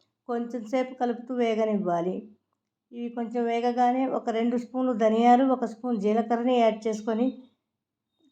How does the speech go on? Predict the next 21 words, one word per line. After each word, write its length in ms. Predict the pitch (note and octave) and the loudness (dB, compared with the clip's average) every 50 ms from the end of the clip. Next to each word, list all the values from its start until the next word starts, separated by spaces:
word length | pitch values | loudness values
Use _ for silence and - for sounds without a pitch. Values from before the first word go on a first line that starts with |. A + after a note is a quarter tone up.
| _ _ - | _ _ -12
కలుపుతూ 380 | G3+ G#3 G#3+ G#3 G#3+ G#3+ C#4 C#4+ D4 C#4 - B3+ G#3+ G#3+ G#3+ G#3 G#3+ - - | -10 -8 -8 -8 -6 -6 -6 -4 -6 -6 -10 -12 -10 -10 -8 -8 -10 -12 -14
కొంచెం 360 | - A#3+ A#3 A#3 G#3+ A#3 A#3+ A3+ | -10 -8 -8 -6 -4 -4 -6 -4
సేపు 280 | G#3+ A3 B3 B3 B3+ B3+ | -2 -2 -2 -2 0 0
వేగిన 380 | B3 A3+ A3 G#3 G#3 G#3+ G#3 G#3 | 0 0 2 2 2 0 0 2
తర్వాత, 420 | G#3+ G#3+ G#3 G#3 G#3 G#3 G#3 G#3 B3+ C4+ C#4+ C4 | 2 2 4 4 4 4 4 4 4 4 4 4
ఒక 120 | A#3 G#3+ A3 | 4 2 2
పావు 280 | G#3+ A3 G#3+ A3 A3+ A#3+ | 2 4 6 6 6 6
స్పూన్ 380 | A#3+ A#3+ - - B3 A#3+ B3 C4+ - C4+ | 4 0 -2 -2 2 2 4 4 4 4
మెంతులను 460 | A#3+ A#3+ A#3+ A#3+ C4+ C4+ B3 C4 C4 | 4 2 2 2 0 0 0 0 0
కూడా 240 | C4 A#3+ A3+ A#3 - | 2 2 4 4 4
యాడ్ 260 | E3 G#3+ G#3+ G#3+ G#3+ | 4 4 2 0 -2
చేసుకొని 440 | - G#3+ G#3+ G#3+ A#3 A3+ A#3+ C4 D#4 - - - - _ _ _ _ _ _ _ _ _ _ _ - | -4 -4 -2 -2 0 2 2 2 2 0 -4 -10 -20 _ _ _ _ _ _ _ _ _ _ _ -10
వేగనివ్వాలి. 680 | G3 F#3+ G3 G3+ G#3+ G#3+ G#3+ G3+ F#3+ F#3+ F#3 F#3 F#3 - | -6 -6 -2 -2 0 0 0 0 0 0 0 0 0 -2
ఈ 120 | - A3+ A#3 | -2 -4 -2
మొత్తం 400 | A3 A3 A3+ A3 - - C#4+ C#4 C4+ | -2 -2 -2 -2 -4 -8 -6 -2 0
దాదాపు 420 | A#3+ A#3 A3+ A#3 A#3+ A#3+ A#3 - | 2 4 4 4 4 4 2 0
వేగినవి. 580 | B3+ A#3 A3 G#3+ G#3 G#3+ G#3 G3 F#3+ G3 G#3 A#3+ G#3+ - - _ _ _ _ _ _ _ _ - | 2 4 4 4 6 4 4 4 4 2 0 -2 -4 -8 -12 _ _ _ _ _ _ _ _ -16
ఇప్పుడు 300 | C4 A#3+ - - C#4 C4+ | -16 -12 -8 -6 -4 0
దానిలోకి 460 | A#3 B3+ A#3+ A#3+ A#3+ A#3+ B3+ B3 A#3+ | 2 4 4 4 4 2 0 0 2
మనం 200 | A#3+ A#3 A3+ A3+ | 2 2 2 0
తీసుకున్న 380 | G#3+ A3+ B3 A#3+ A#3+ C4+ C4 | 0 -2 -2 -2 -2 -2 0